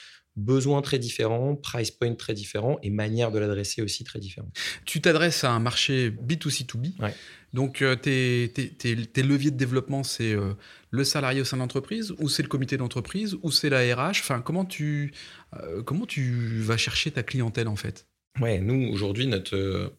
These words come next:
Speaker 1: notre premier client, c'est le salarié.
Speaker 2: C'est le salarié.
Speaker 1: C'est le salarié
Speaker 2: Ok.
Speaker 1: dans son besoin quotidien d'avoir un truc bon,
Speaker 2: Tu t'adresses à
Speaker 1: pas
Speaker 2: lui.
Speaker 1: cher.
Speaker 2: Pom.
Speaker 1: C'est lui notre client
Speaker 2: Mm.
Speaker 1: et c'est pour lui qu'on travaille, c'est pour lui qu'on se lève le matin et c'est pour lui qu'on sort un super produit. Euh, évidemment que si ce client, il est content,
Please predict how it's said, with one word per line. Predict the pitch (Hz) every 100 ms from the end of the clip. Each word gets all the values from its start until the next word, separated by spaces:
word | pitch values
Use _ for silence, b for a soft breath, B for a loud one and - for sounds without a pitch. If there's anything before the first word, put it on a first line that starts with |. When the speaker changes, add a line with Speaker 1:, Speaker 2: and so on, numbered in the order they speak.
| _ _ _ 101
Speaker 1:
notre | 95
premier | - 127 113
client, | 107 123
c'est | 139
le | 123
salarié. | 104 101 -
Speaker 2:
C'est | -
le | 147
salarié. | 127 101 90
Speaker 1:
C'est | -
le | 92
salarié | 156 127 101 92 110
Speaker 2:
Ok. | 113
Speaker 1:
dans | 98
son | 110
besoin | 104 104 110
quotidien | - - 95 90 107
d'avoir | 104 95 92
un | 90
truc | 101 92
bon, | 92 98
Speaker 2:
Tu | 120 -
t'adresses | 113 107
à | -
Speaker 1:
pas | 87
Speaker 2:
lui. |
Speaker 1:
cher. | 85 - - - _
Speaker 2:
Pom. | - 82
Speaker 1:
C'est | 82 113 - 101
lui | 107
notre | 110 98
client | - 101 101 -
Speaker 2:
Mm. | -
Speaker 1:
et | 101
c'est | - 90
pour | 101 98
lui | 117
qu'on | 104
travaille, | 95 101 101 120 123
c'est | -
pour | - 101
lui | 120
qu'on | 113
se | -
lève | 104
le | 101
matin | 98 107 110
et |
c'est | 98
pour | 101 104
lui | 107
qu'on | 104
sort | 95 104 98
un |
super | 95 - 101
produit. | - 104 95 B B B B B 101
Euh, | 104 - - _ _ _ _ _
évidemment | 117 120 120 147
que |
si | -
ce | 113
client, | - 110 120
il | 107
est |
content, | 110 104 113 190